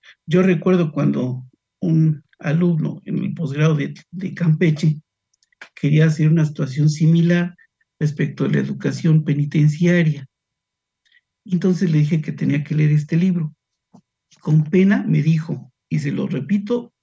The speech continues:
donde quiera que esté, "¿Y tengo que leer todo eso?". Le dije, "Mínimo". "Uy, no, doctor, es mucho".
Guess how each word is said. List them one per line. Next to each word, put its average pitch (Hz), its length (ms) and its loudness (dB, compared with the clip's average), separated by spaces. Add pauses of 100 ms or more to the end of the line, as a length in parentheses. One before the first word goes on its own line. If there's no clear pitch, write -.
donde 147 300 -8
quiera 175 260 -2
que 151 100 -4
esté, 127 380 -6 (800)
"¿Y 185 140 2
tengo 262 340 2
que 233 140 0
leer 226 280 2
todo 208 300 4
eso?". 208 460 2
Le 151 180 0
dije, 151 220 2
"Mínimo". 214 680 0 (680)
"Uy, 240 360 -4 (260)
no, 240 140 -8
doctor, 190 360 -6
es 196 120 -2
mucho". 196 560 -4